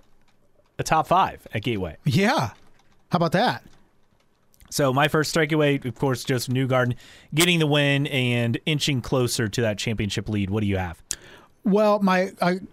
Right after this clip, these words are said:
Speaker 2: quick question, and I don't, I haven't seen this anywhere, and maybe it'll be easy to find. You know, his five wins,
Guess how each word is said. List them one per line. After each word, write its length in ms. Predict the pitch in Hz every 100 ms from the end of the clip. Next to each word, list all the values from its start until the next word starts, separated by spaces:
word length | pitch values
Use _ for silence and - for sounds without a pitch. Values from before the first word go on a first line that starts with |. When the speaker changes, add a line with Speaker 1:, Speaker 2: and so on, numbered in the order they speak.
| -
Speaker 2:
quick 160 | - 190
question, 420 | 175 175 - 156
and 140 | 143
I 60 | 147
don't, 220 | 170 -
I 60 | 139
haven't 300 | 151 151 131
seen 320 | - 170 170
this 240 | 151 123
anywhere, 380 | 151 143 139 139
and 60 | 139
maybe 360 | 143 143 143
it'll 140 | 139 131
be 120 | 135
easy 360 | 135 135 143 135
to 60 |
find. 480 | - 175 170 139 131
You 120 | 151
know, 140 | 139 127
his 280 | 117 185
five 400 | - - 170 165
wins, 640 | 131 170 185 127 127 147